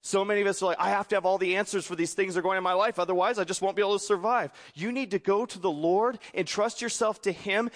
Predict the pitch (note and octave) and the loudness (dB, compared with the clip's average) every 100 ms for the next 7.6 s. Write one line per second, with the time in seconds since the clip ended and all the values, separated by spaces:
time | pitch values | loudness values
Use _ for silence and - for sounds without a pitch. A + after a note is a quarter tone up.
0 | - E3 F3+ F#3 G3 F#3 G3+ - G3+ F#3+ | -4 -2 0 2 0 2 0 0 -2 0
1 | D#3 - A3 C#4 F4 D#4+ G3+ G3 D#3+ C#3+ | -2 -6 0 4 4 2 0 2 4 4
2 | D#3 C4 - - - A3+ - A#3 C#4+ D#4+ | 2 0 -6 -12 0 2 4 4 2 2
3 | C#4+ C4+ A#3 A3+ C4 C4 A3 G3+ A3+ F#3+ | 0 2 0 2 0 0 -6 -6 0 0
4 | D3+ - C4 C#4+ D#4+ D4+ G#3+ F3 F#3+ A#3+ | 0 -8 -4 -2 0 2 0 0 0 0
5 | C#4 B3+ C4 - C#4 D#4+ E4 - - - | 0 -2 -4 0 2 2 0 -6 -10 -18
6 | E3 B3+ D4+ C4 G3+ A#2+ - - E3 C#3+ | -2 0 0 2 0 -2 -12 -2 0 0
7 | C#3+ G3+ B3+ E3 D#3+ | 0 2 0 0 0